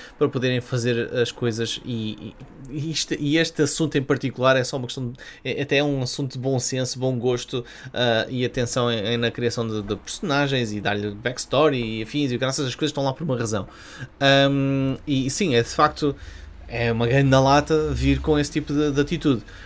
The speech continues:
Mas, eh, a minha posição é de género, tipo, claramente não sabes o que é que estás a falar, tipo, nem sequer vou perder muito tempo com isto.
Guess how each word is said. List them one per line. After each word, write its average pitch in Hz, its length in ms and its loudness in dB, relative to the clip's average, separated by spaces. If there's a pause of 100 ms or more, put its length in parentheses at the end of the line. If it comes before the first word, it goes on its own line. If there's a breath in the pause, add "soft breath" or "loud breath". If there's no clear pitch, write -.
(160 loud breath)
Mas, 180 720 2
eh, 160 340 0
a 156 40 6
minha 165 220 2
posição 156 440 2
é 156 120 4
de 143 80 -4
género, 147 240 4
tipo, 127 420 -2 (100)
claramente 101 380 -2
não 110 80 -4
sabes 104 160 -2
o 98 60 -8
que 107 40 -10
é 104 40 -8
que - 0 -
estás 107 160 -4
a - 20 -2
falar, 127 300 -2
tipo, 139 600 -6 (220)
nem 101 140 -4
sequer 117 200 0
vou 113 220 -2 (140)
perder 123 280 2
muito 120 240 -4
tempo 135 160 -2
com 156 160 -6
isto. 113 220 -6